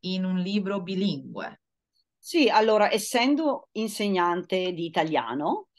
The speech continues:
Speaker 2: E in internet so che ci sono tantissimi libri, ci sono tanti libri bilingue, ma normalmente sono classici.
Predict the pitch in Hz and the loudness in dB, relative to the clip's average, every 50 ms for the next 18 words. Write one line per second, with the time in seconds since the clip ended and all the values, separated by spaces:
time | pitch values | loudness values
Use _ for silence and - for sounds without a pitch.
0 | - - _ _ _ _ _ - 214 220 220 220 220 220 214 214 208 208 208 208 | -20 -20 _ _ _ _ _ 2 6 6 8 8 8 8 6 6 4 2 0 0
1 | 202 233 240 233 247 277 302 285 - 269 220 208 196 190 196 - - - - 208 | 0 -2 -2 2 4 4 2 4 2 0 0 0 -2 -4 -6 -6 -6 -2 0 0
2 | 220 240 - 240 - - 214 202 - - 208 202 208 208 202 202 202 202 196 202 | 0 0 -2 -8 -8 -8 -8 -8 -6 -4 -4 -4 -4 -4 -4 -2 -2 -2 -2 -2
3 | 226 233 254 - - - 269 254 247 247 247 247 247 247 233 196 175 180 180 156 | -6 -8 -8 -8 -6 -2 0 2 4 4 4 4 2 2 0 -2 -2 -4 -6 -6
4 | 147 185 - - - 185 165 - - 208 233 226 202 - 170 151 175 196 202 226 | -6 -8 -6 -6 -8 -6 -6 -4 -2 -2 -2 -2 0 0 0 2 2 -2 -2 -4
5 | 202 175 175 175 165 180 180 170 165 170 170 196 233 247 240 226 254 254 254 220 | -4 -4 -4 -4 -2 -4 -4 -4 -4 -4 -2 0 0 0 2 2 2 2 4 4
6 | 196 196 190 208 233 - - - 202 208 220 226 226 226 220 202 202 190 185 202 | 4 2 4 2 0 -2 -2 -4 -4 -4 -2 -2 -2 -2 -2 0 0 0 0 -2
7 | 214 - 247 226 - 220 208 202 202 - 165 120 120 - - - 147 139 - - | -4 -6 -8 -8 -6 -6 -6 -6 -4 -4 -4 -6 -6 -6 -10 -12 -12 -12 -10 -12
8 | 107 - | -12 -14